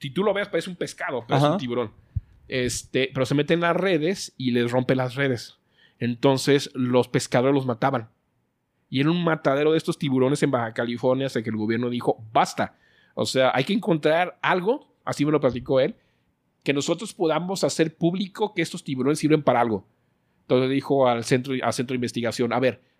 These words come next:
Speaker 1: haz algo con estos tiburones, encuentra algo que sea valioso para poder decir, '¿Sabes qué? No maten los tiburones porque son valiosos para la naturaleza'".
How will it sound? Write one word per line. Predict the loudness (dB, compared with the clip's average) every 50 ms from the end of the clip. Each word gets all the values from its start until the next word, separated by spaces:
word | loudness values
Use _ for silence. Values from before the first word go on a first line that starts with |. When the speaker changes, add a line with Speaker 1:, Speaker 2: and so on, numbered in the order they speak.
| _ _
Speaker 1:
haz | -6 -4 -4 -4 -4
algo | -2 -2 -2 -2
con | -2 -2 -2
estos | -2 -4 -8 -12 -8
tiburones, | -8 -4 -2 0 2 2 2 0 0 -2
encuentra | -2 0 0 0 0 0 0 0 0
algo | 0 -2 -2 -4 -4 -6
que | -6 -2
sea | 0 2
valioso | 4 4 2 2 2 0 0 -2 -4 -8 -12 -12 _ _ _ _ _ _ _ _
para | _ 4 4 4 4
poder | 2 0 2 2 2 2
decir, | 0 -2 -2 -4 -2
'¿Sabes | 0 2 2 2 0 0 0
qué? | 0 2
No | 2 2 0
maten | 0 0 -2 0 0
los | 0 0
tiburones | 0 -2 -2 -2 -2 -2
porque | -4 -4 -2
son | -4 -2 2
valiosos | 2 2 2 0 -2 -4 -4 -4
para | -2 -2 -2
la | -4
naturaleza'". | -4 -2 -2 0 0 -2 -2 -4 -8